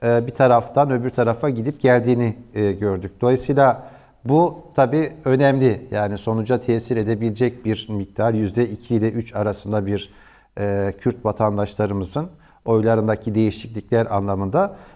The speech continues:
Bunu da ben yani, e, muhalefet partilerinin çıkaracağı adaydan ziyade,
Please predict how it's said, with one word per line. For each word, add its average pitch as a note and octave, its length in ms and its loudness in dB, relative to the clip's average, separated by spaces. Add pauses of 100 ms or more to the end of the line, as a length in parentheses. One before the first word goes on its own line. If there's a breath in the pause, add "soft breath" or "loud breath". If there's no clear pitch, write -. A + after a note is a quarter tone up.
(120)
Bunu F3+ 180 2
da D3+ 160 6
ben F#3 220 2
yani, C#3 400 4 (680 loud breath)
e, C3 260 4 (260)
muhalefet D3 680 2
partilerinin C#3 800 2
çıkaracağı C#3 640 4
adaydan C3+ 680 4
ziyade, A#2+ 640 2